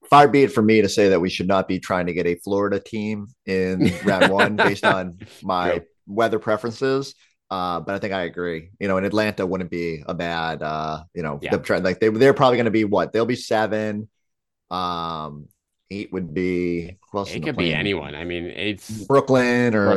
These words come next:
Speaker 2: Brooklyn,
Speaker 1: like,
Speaker 2: yeah,
Speaker 1: whoever's
Speaker 2: yeah, Brooklyn, yeah. Who could, but who is Brooklyn gonna win those play-in games? I don't know. And then you have
Speaker 1: Yeah, that, I, I
Speaker 2: Chicago
Speaker 1: don't know.
Speaker 2: kinda
Speaker 1: And
Speaker 2: coming up the rear with, with the,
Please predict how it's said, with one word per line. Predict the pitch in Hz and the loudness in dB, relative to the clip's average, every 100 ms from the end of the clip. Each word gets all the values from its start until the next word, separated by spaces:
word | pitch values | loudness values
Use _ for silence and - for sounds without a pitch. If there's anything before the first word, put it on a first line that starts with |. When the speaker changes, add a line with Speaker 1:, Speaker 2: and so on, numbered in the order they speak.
| 92 | 2
Speaker 2:
Brooklyn, | 104 101 95 | 2 2 2
Speaker 1:
like, | 95 | 2
Speaker 2:
yeah, | |
Speaker 1:
whoever's | 120 101 85 | 4 2 0
Speaker 2:
yeah, | - | -4
Brooklyn, | 113 107 104 | -4 -2 0
yeah. | 101 87 | 0 -2
Who | 107 | -4
could, | 104 | -6
but | 107 | -6
who | 104 107 147 | -8 -4 -4
is | 113 95 - | -2 -6 -6
Brooklyn | 113 123 | -4 0
gonna | 131 131 | 0 2
win | 139 | 2
those | 147 127 - _ _ | 0 -4 -8 _ _
play-in | 117 139 | -6 -4
games? | 156 170 78 | -4 -4 -4
I | 110 | -4
don't | 87 | -4
know. | 80 95 | -6 -8
And | 90 | -6
then | 92 | -4
you | 90 | -2
have | 90 127 | 0 2
Speaker 1:
Yeah, | 165 165 | 2 2
that, | 147 117 | 2 0
I, | |
I | |
Speaker 2:
Chicago | 117 113 123 139 | 4 4 4 2
Speaker 1:
don't | 113 | 2
know. | 131 | 0
Speaker 2:
kinda | 131 | 0
Speaker 1:
And | 143 | 0
Speaker 2:
coming | 131 127 | 0 0
up | 127 - _ _ | -2 -4 _ _
the | 127 | -8
rear | 117 123 127 123 | -4 -4 -4 -6
with, | 104 98 _ _ _ _ _ - | -8 -10 _ _ _ _ _ -20
with | - | -12
the, | 104 98 92 87 | -6 -2 -2 -4